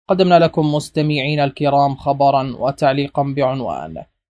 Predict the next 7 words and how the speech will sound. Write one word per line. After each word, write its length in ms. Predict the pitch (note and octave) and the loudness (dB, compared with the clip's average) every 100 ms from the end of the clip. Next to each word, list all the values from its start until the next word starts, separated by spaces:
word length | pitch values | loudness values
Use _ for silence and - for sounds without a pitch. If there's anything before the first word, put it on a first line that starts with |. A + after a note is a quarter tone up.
| _ D#3 | _ -2
جزيرتا 680 | E3 D#3+ E3 D#3 D#3 D#3+ | 0 2 6 6 6 4
تيران 520 | D#3 D3+ D3 D3 D3 C3+ | 4 2 4 6 4 0
وصنافير، 1000 | G#2+ D3 D3 D3 C#3 G3 F#3 D3+ C#3+ A2+ | -4 -2 -2 0 -2 0 2 2 -2 -12
ذريعة 580 | G#2+ B1+ B2 D3 C3 C#3 | -10 -8 0 2 2 0
وخدعة 600 | C#3+ G#2 - E3+ D#3 C#3 C#3 | -4 -6 -4 0 2 2 0
التطبيع 500 | D3+ C#3 E3 F#3+ D3+ | -4 -6 -4 -2 -2
السعودي 720 | D3 - D3+ C#3+ C#3 C#3+ C#3 | -4 -4 -2 -2 0 0 -2